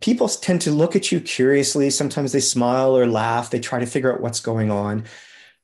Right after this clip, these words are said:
Um, so you're already, in a sense, aware. You have to be aware that you're performing, that you're set apart from the crowd.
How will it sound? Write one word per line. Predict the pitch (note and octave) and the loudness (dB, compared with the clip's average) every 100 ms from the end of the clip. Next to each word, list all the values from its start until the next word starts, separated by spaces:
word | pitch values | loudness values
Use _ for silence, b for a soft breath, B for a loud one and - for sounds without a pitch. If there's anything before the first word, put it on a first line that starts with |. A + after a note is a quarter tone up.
| - | -6
Um, | C3+ C3+ B2+ - | 0 0 0 -2
so | - | 0
you're | D3+ D3+ F#3+ | 2 4 4
already, | G3 F3 F3 C#3 | 4 6 6 4
in | A#2+ | 2
a | |
sense, | A2+ - A#2 A#2+ | 0 0 0 0
aware. | G#2+ A2+ B2 G#2+ | 0 4 6 6
You | G2+ A2+ | 2 -2
have | D3 D3+ - | -4 -4 -4
to | |
be | B2+ A2+ | -2 0
aware | G2+ G2 G2 | 0 -2 -4
that | G2+ - | -4 -6
you're | - | -8
performing, | A#2 - B2 A#2+ G2+ G2 | -10 -6 -2 0 -2 -4
that | G#2 | -6
you're | A2 | -4
set | - A#2+ | -2 -2
apart | G#2+ - - D3 A2+ | -4 -8 -2 0 0
from | - G#2 F#2+ | -6 -8 -8
the | G2+ | -10
crowd. | - - B2 G#2+ G2+ G2+ | -14 -6 -2 -2 -2 -6